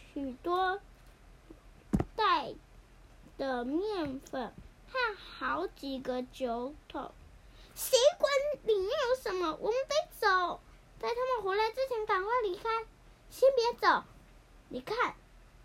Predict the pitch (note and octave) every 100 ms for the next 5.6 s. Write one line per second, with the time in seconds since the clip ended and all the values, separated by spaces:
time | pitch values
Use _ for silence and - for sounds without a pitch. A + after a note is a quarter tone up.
0 | - C4+ B3 G3 F#3 - D4 B3 A#3+ A#3+
1 | - B3+ B3+ - - - - - - -
2 | F#4 E4+ E4 D#4+ D4 D4 D#4 F4 - A4
3 | F#4+ - - - E4 D4 F4 B4+ D5 A4+
4 | B4 A4 F#4 F4 F4 - - - D4 D4+
5 | D4+ C#4 D4 D4+ B3+ B3